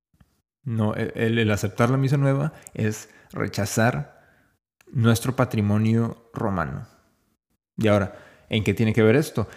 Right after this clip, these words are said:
Y es que hoy en día ya es una cultura desechable. Todas las culturas ya son desechables. Por decir, el mexicano ni siquiera sabe qué es, cuál es su cultura. ¿Por qué? Porque es, es algo que me, es, es,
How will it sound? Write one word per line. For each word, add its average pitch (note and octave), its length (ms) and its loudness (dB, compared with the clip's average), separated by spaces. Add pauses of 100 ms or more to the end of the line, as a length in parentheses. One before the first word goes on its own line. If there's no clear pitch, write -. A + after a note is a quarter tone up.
(100)
Y A#2 100 4
es A2+ 100 4
que C#3 260 0 (320)
hoy B2+ 220 2
en D3 120 4
día C3 420 4 (200)
ya A#2+ 460 2
es A2+ 180 0
una B2 140 2
cultura A#2+ 580 2
desechable. G#2+ 680 0 (260)
Todas C#3 220 8
las C#3 100 2
culturas C3 360 0
ya B2 120 2
son A#2 120 0
desechables. G2 680 -4 (560)
Por A#2+ 120 4
decir, A2+ 300 4 (240)
el B2 140 2
mexicano B2+ 360 2
ni D3+ 100 2
siquiera C3+ 260 4
sabe D3 220 6
qué C#3+ 100 4
es, B2 100 0
cuál - 380 0
es C3+ 80 2
su C#3 80 -2
cultura. B2 440 2 (600)
¿Por G#2 160 0
qué? A2+ 240 2 (1000)
Porque B2+ 540 4
es, G#2+ 100 2
es G2 180 0
algo A2+ 200 4
que A2+ 80 0
me, G#2+ 160 0
es, A2 240 -4
es, - 340 -6